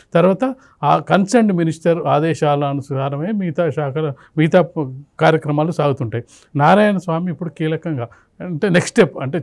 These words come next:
చాలామంది అనుకున్నది అంటే నెక్స్ట్ వీళ్ళందరి తర్వాత నెక్స్ట్, ఆ, సూత్రధారుడు, పాత్రధారులు జగన్మోహన్ రెడ్డేనా అనుకున్న సందర్భంలో ఇప్పుడు ఆ సిట్ బృందం కూడా చాలా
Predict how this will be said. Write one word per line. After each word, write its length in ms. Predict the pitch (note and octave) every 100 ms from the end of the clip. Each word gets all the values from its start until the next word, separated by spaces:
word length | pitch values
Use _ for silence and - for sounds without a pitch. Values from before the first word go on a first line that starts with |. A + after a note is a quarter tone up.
| D#3
చాలామంది 440 | D3 E3+ E3 D#3
అనుకున్నది 400 | C#3+ C#3+ D3 D3
అంటే 180 | C#3 E3+
నెక్స్ట్ 280 | D3+ - F3 - - -
వీళ్ళందరి 520 | D#3+ F3+ F3 G3 A3
తర్వాత 400 | G3 E3+ E3 D#3+
నెక్స్ట్, 420 | F3 C#3 - A3+ A#3 - _ _
ఆ, 320 | D#3+ C#3 C3 A#2
సూత్రధారుడు, 640 | E3+ F3+ G3 F3 F3 E3+ E3+
పాత్రధారులు 640 | D#3 D3 D#3+ D3+ D#3 D3+
జగన్మోహన్ 600 | C#3 D3 D3+ D#3+ D#3+ D#3
రెడ్డేనా 640 | D#3 C3+ D3 F3 E3 F3 F3 - _
అనుకున్న 360 | D3 D#3 E3+ D#3
సందర్భంలో 580 | C3+ C#3+ E3 D3+ D3+ F#3+
ఇప్పుడు 300 | F#3 G#3+ B3 - _ E3
ఆ 40 |
సిట్ 220 | D3+ G3
బృందం 420 | F3+ A#3 A3 G#3+ G3+
కూడా 180 | G#3 G3+
చాలా 500 | F3 D#3+ E3 D3+ D3